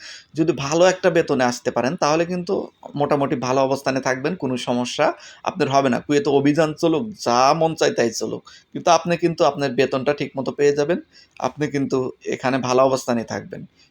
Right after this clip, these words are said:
বিশেষ করে আহলি ভিসাতে যদি আপনি কোনো কাজের উপর দক্ষ হয়ে থাকেন, সেই কাজে যদি আসতে পারেন, ড্রাইভিং বলেন,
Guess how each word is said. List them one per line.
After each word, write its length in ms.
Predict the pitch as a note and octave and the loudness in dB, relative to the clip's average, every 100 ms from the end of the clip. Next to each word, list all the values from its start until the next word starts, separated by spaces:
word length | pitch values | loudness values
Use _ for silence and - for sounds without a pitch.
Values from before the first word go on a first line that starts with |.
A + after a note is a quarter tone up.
| _ | _
বিশেষ 320 | D3+ B2+ D#3+ | -10 -6 -4
করে 160 | - E3+ | 2 2
আহলি 360 | D#3 B2+ C#3+ D3+ | 4 2 2 0
ভিসাতে 360 | D3+ D#3+ D3+ | 0 0 -2
যদি 200 | C#3 C#3 | -4 2
আপনি 200 | C#3+ C#3 | 2 0
কোনো 220 | C#3+ C#3 C3+ - | -8 -10 -10 -4
কাজের 380 | C#3+ C#3+ C#3+ D#3+ | 0 2 2 0
উপর 160 | D3+ | -2
দক্ষ 300 | D3 D3 C#3+ | -2 -2 -2
হয়ে 140 | D3+ D3 | -2 0
থাকেন, 280 | C#3+ D3 E3+ - - _ | -2 -4 -6 -10 -20 _
সেই 280 | - - F3 | -6 2 4
কাজে 280 | F#3+ F3 E3+ | 4 2 2
যদি 200 | C#3+ B2+ | 0 0
আসতে 320 | A2+ - A#2 | 0 -2 -6
পারেন, 320 | - A#2+ A#2+ - _ - | -2 -2 -2 -8 _ -14
ড্রাইভিং 500 | - B2 B2+ C3 C3 | 0 4 4 2 0
বলেন, 300 | B2 B2 B2 | 2 2 2